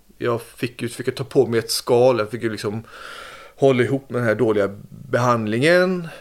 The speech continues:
och ändå liksom komma tillbaka dag efter dag och liksom och ge,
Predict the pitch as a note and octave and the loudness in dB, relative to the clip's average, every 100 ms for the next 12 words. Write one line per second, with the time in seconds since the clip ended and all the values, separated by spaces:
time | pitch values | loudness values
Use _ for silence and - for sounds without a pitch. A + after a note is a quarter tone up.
0 | - - B2+ B2+ A#2 A2+ A#2+ A#2+ A#2 B2 | -18 -2 2 2 2 0 0 -2 -2 -2
1 | A#2 B2 B2 G#2 B2+ B2+ C3 B2 B2 C3 | 0 4 4 4 2 4 6 4 0 2
2 | A#2+ A2 A#2 A#2+ A2+ A2+ A2+ A#2 A#2 _ | 6 6 4 0 0 0 0 -4 -12 _
3 | - _ - _ _ _ _ _ - F2+ | -20 _ -20 _ _ _ _ _ -20 -16
4 | - C3+ B2+ | -8 -4 -4